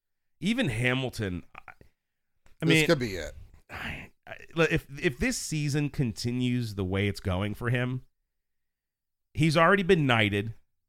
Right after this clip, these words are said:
Speaker 1: I think thirty years too early. I, I don't know why they knighted him so, so young.
Speaker 2: Yeah, we need to get knighted.
Speaker 1: Yeah, that'd be cool. Can you imagine that?
Speaker 2: Yeah.
Speaker 1: I, like, I've seen these things online where you can, like, buy a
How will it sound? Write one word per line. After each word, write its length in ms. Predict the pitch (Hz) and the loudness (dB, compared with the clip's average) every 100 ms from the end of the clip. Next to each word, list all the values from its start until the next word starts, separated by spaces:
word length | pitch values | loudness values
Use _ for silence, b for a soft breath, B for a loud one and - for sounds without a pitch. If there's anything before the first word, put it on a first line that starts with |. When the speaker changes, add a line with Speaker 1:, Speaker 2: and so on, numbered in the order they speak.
| _ 139 | _ 2
Speaker 1:
I 120 | 143 | 4
think 200 | 151 135 | 4 2
thirty 280 | 160 151 127 | 2 4 2
years 240 | 120 110 | 2 0
too 180 | - 95 | -2 -2
early. 440 | 104 101 85 87 | -2 -2 -2 -6
I, 160 | - 101 | -4 -4
I 120 | 98 | -2
don't 120 | 120 | 0
know 80 | 117 | 0
why 160 | 107 107 | 2 0
they 120 | 104 | 0
knighted 340 | 98 95 101 85 | -2 -2 -2 -4
him 180 | 92 | -4
so, 320 | 80 95 87 - _ | -4 -4 -6 -8 _
so 160 | - 98 | -8 -6
young. 440 | 87 92 78 76 | -4 -4 -6 -10
Speaker 2:
Yeah, 200 | 113 98 | -10 -10
we 140 | 110 269 | -6 -4
need 160 | 392 | -4
to 60 | 131 | -4
get 100 | 117 | -6
knighted. 420 | 113 95 107 80 - | -6 -8 -10 -14 -8
Speaker 1:
Yeah, 180 | 104 95 | -6 -4
that'd 160 | 147 | -4
be 100 | 101 - | -6 -8
cool. 380 | 92 80 64 - - | -8 -6 -8 -14 -12
Can 140 | - | -8
you 60 | 202 | -4
imagine 420 | 90 85 80 98 | -4 -4 -6 -6
that? 280 | 107 107 110 - | -8 -8 -10 -12
Speaker 2:
Yeah. 380 | 110 101 87 85 - - | -10 -8 -10 -12 -14 -2
Speaker 1:
I, 140 | 180 185 | -2 2
like, 180 | 175 | 2
I've 160 | 170 220 | 4 4
seen 140 | 240 220 | 2 -2
these 140 | 151 | 0
things 200 | 151 139 | 0 0
online 440 | 123 107 104 113 113 | 0 0 -2 0 -2
where 60 | |
you 80 | 113 | -2
can, 120 | 120 | -2
like, 280 | 107 98 92 | -2 -4 -8
buy 280 | 101 101 113 | -8 -6 -4
a 260 | 101 92 | -2 -4